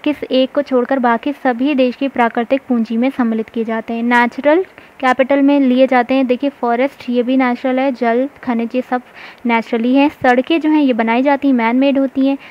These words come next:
बहुत simple सा question है। Next है, चिपको आंदोलन मूल रूप से किसके विरुद्ध था? देखिए, इसको previous paper में बहुत अच्छे से हम explain कर चुके हैं,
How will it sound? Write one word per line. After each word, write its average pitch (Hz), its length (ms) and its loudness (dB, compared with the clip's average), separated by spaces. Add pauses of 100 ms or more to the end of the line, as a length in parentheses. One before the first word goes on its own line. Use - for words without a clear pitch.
(140)
बहुत 277 140 -2
simple 262 280 0
सा 269 120 -6
question 254 400 -4
है। 269 260 -10 (640)
Next 277 360 0
है, 302 140 4
चिपको 294 360 -2
आंदोलन 262 440 4
मूल 254 180 4
रूप 254 160 0
से 277 120 -2
किसके 262 300 -4
विरुद्ध 254 260 -6
था? 277 60 0
देखिए, 277 220 -2
इसको 294 180 -6
previous 262 360 0
paper 269 240 2
में 285 120 4
बहुत 247 280 -4
अच्छे 262 260 -2
से 277 120 -2
हम 269 120 2
explain 262 360 0
कर 262 140 -2
चुके 262 300 -6
हैं, 277 300 2